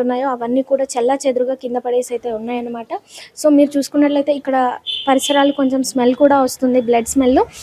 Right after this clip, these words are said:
But వాళ్ళిద్దరికైతే ఏజ్, ఏజ్తో సంబంధం లేకుండా, ఎందుకంటే ముగ్గురికి ముగ్గురు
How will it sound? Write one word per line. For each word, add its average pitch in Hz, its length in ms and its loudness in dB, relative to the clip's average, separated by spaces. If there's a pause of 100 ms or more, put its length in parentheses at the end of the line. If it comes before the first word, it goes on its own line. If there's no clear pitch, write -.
(340)
But 320 120 6 (200)
వాళ్ళిద్దరికైతే 285 880 6 (180)
ఏజ్, 294 200 4 (340)
ఏజ్తో 294 360 0
సంబంధం 285 440 4
లేకుండా, 247 320 0
ఎందుకంటే 294 360 2 (120)
ముగ్గురికి 294 380 4 (120)
ముగ్గురు 262 320 4